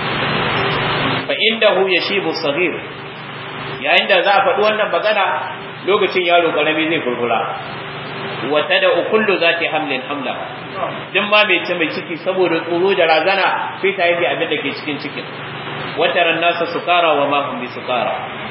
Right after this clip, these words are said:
A lokacin za ga mutane an shiga ɗimuwa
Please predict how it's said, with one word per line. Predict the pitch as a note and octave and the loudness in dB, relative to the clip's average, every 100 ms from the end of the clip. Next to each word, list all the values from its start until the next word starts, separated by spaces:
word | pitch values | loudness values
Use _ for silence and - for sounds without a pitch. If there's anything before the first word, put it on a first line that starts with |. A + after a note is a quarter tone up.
| - - - | -8 -8 -6
A | C3+ | 2
lokacin | F3+ F#3 F#3 | 4 4 4
za | F3 F3 | 4 4
ga | D#3+ | 4
mutane | E3 F3 D#3 C#3+ D3 | 0 2 2 2 2
an | F3+ | 0
shiga | F3+ C#3+ D3+ C#3+ D3 | 0 0 2 2 2
ɗimuwa | F3+ F3 E3 | 0 2 4